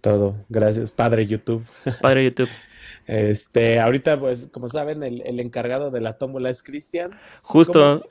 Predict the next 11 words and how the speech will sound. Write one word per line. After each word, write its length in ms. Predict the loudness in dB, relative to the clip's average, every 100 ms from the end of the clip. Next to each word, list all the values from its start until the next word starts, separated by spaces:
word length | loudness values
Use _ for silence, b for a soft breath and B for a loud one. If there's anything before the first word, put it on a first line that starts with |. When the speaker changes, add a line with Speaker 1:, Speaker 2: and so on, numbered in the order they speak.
| _
Speaker 1:
cómo 240 | -4 -2 0
ves, 280 | 0 -2 -4
David? 360 | -4 -2 -4
La, 320 | -2 -4 -2
la 180 | -4 -4
vez 160 | -4 -8
pasada 540 | -4 -4 -4 -6 -6
que, 560 | -8 -8 -8 -10 -16 -20
que 140 | -20 -20
pasó 520 | -14 -14 -10 -6 -4
el 400 | -4 -6 -8 -10